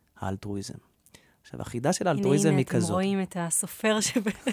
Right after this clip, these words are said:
Speaker 2: <laughs> שבדוקטור הרמן פורץ לו אל ה-,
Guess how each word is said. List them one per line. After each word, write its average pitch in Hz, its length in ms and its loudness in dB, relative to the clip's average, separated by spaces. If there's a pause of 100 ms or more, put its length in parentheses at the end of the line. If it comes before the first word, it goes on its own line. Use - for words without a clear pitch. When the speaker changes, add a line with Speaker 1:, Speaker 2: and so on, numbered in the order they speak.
(200)
Speaker 2:
<laughs> - 300 0
שבדוקטור 226 920 0
הרמן 202 560 4 (400)
פורץ 208 400 0
לו 190 120 2
אל 180 160 0
ה-, 175 480 -4